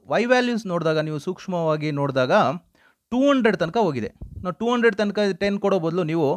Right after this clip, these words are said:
ಒಂದು ಬಾಕ್ಸನ್ನು ಟ್ವೆಂಟಿ ಅಂತ ಕೊಟ್ಟು ತೊಗೊಳ್ಳೋಣ. ಟ್ವೆಂಟಿ,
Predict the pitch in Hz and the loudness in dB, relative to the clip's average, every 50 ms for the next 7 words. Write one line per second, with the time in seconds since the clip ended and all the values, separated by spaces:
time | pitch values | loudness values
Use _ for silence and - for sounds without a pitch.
0 | - - _ _ _ - 151 202 247 262 262 208 196 190 156 - - 160 156 202 | -4 -8 _ _ _ -2 0 2 2 4 2 6 6 4 4 4 -2 -6 -4 -4
1 | 233 220 233 240 240 226 226 226 175 151 170 208 202 180 151 - 123 117 107 98 | -4 -2 -2 -2 -2 -2 0 0 -2 -2 -2 -4 -6 -6 -6 -4 -4 -4 -4 -4
2 | 95 - - _ _ - - - 143 131 120 110 113 151 | -6 -10 -14 _ _ -20 -12 -8 -8 -6 -6 -6 -6 -8